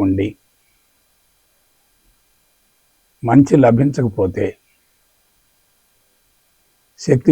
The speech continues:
విపరీతంగా కోల్పోవటం జరుగుతుంది కదా. శక్తి విపరీతంగా కోల్పోతున్నాం అనుకోండి, నిద్రమత్తు వచ్చేస్తే మనిషికి డ్రౌజీనెస్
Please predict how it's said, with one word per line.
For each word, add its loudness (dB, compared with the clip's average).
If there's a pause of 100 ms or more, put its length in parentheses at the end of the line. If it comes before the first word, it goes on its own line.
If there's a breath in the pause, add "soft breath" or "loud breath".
విపరీతంగా 2 (260)
కోల్పోవటం 0
జరుగుతుంది -6
కదా. -16 (2500)
శక్తి 0
విపరీతంగా 4 (100)
కోల్పోతున్నాం 0
అనుకోండి, -10 (1700)
నిద్రమత్తు 2
వచ్చేస్తే -10 (1700)
మనిషికి -2 (1400)
డ్రౌజీనెస్ 6